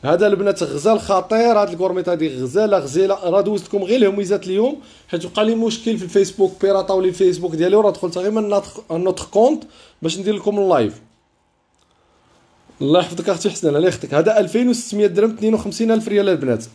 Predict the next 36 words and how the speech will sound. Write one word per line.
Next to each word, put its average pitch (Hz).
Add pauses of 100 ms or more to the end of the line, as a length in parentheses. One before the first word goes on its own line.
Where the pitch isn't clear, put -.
(140)
اثنين 202
وخمسين 208
ألف 202
ريال، 214
ألفين 220 (440)
وستمية 208
درهم 180
غزاله 151
البنات، 190 (320)
فيه 165
دي 165
بول 202 (460)
اون 156
جون 175
اي 180
اون 151
غوز 190 (120)
اون 165
بلون، 220 (360)
وفيه 175
خميسه 175
وفيه 180
لانفيني، 180 (360)
والسلسله 165
ديالو 170
غزاله 139
على 165
هذا 156
الشكل 156
البنات. 147
شوفوا 156
السلسله 151
ديالو 143
كي 143
دايره 139
غزاله، 156